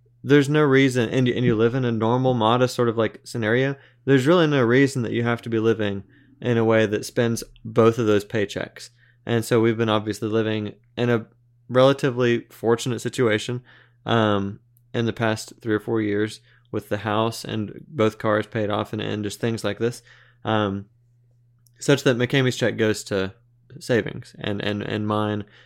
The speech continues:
pays for the things and still goes, even a portion of my paycheck goes to savings. Um, and through that, we're able to, what is it, the thing that Dave Ramsey says?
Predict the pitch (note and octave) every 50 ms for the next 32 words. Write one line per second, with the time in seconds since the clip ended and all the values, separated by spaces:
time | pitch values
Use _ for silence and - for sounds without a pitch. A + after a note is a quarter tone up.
0 | _ _ - A#2+ A#2 A2+ A2 - - G#2 G2+ G2+ - - G#2 F#2+ F#2 F#2+ F#2+ -
1 | G#2 G2+ G2 F#2+ - A#2 A2 G2+ G#2 G2+ G2+ - - - _ _ _ - B2 A#2
2 | A#2 A2+ - - D#3 D3+ C#3 - B2+ A2 G2+ G#2+ G#2+ A2+ A#2+ A#2+ A#2+ - - _
3 | _ _ _ _ _ _ - A2 G#2+ G2+ - A#2 G#2+ G#2+ G#2 G2+ G#2 G2+ - -
4 | G2+ F#2 - G#2 G2 F#2 F#2 F#2+ F#2+ - - _ _ - - _ _ _ _ _
5 | _ - A#2 A2+ G#2+ G#2 G#2 G2 F#2+ F#2+ F#2+ - - _ _ _ _ _ _ _
6 | _ _ _ - C3 C#3+ D3+ D3 C3+ - C#3 D3+ D3+ B2 A2+ A2 G#2+ A2+ A#2 A#2
7 | A#2 A2 A2 G#2+ - - A2+ G#2+ G#2 G#2 - - _ _ _ _ - - - _
8 | _ _ _ _ _ _ _ _ _ _ _ _ _ _ _ _ _ _ _ _
9 | _ _ _ _ _ _ _ _ - - D3+ D#3 D#3+ D#3 - - C3+ C#3 C3+ -
10 | D#3 D3 C#3 C3+ A#2 A2+ B2+ C3 C3 A#2 B2 B2+ C#3 C#3 B2+ C#3 C3+ C3 D3 C#3
11 | C#3 C3+ C3+ -